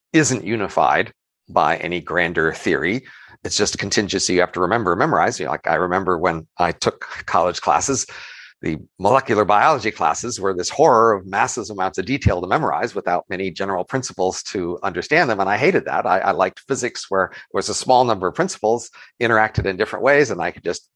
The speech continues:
understand them and clear them. But they're both clear. That is, they have both admirable clarity. Now, I would think where you have the le-, less clarity in biology is in places where you're just trying to make sense of, say, ecologies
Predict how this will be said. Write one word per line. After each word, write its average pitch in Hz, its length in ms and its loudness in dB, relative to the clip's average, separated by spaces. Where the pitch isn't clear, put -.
understand 92 460 -2
them 85 100 -8
and 76 100 -12
clear 170 240 0
them. 107 100 -4
But 120 220 0
they're 123 120 4
both 180 420 2
clear. 139 920 0
That 120 160 2
is, 104 100 -2
they 104 160 2
have 135 400 2
both 165 320 2
admirable 85 480 0
clarity. 107 500 2
Now, 98 260 -2
I 113 80 4
would 123 140 0
think 139 260 -2
where 135 200 4
you 139 140 2
have 127 200 2
the 113 120 2
le-, 131 180 0
less 135 360 2
clarity 143 460 2
in 101 80 -2
biology 101 640 0
is 101 180 -4
in 101 140 -4
places 123 400 -2
where 107 100 0
you're 101 120 0
just 98 240 -6
trying 139 380 2
to 110 60 2
make 104 220 -4
sense 110 360 -2
of, 90 120 0
say, 95 280 -2
ecologies 98 1000 0